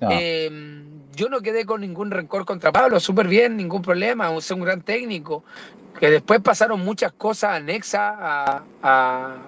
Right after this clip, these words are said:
Speaker 2: a contrato que yo tenía vigente, que no, no se hicieron
Speaker 1: Sí.
Speaker 2: partícipes muchas personas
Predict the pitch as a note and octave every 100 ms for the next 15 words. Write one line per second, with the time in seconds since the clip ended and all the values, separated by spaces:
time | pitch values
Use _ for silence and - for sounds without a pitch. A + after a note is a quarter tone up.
0 | - D3 C3+ D3 C3 F#3+ B3 A3 E3+ F3+
1 | E3+ E3+ E3+ E3 - D3+ E3+ F#3+ E3+ D3
2 | C#3 C#3 C#3+ D#3 D#3+ F3+ F3+ B2+ D3 -
3 | F3 F3 D#3+ E3+ F3+ - E3 F3 F3 E3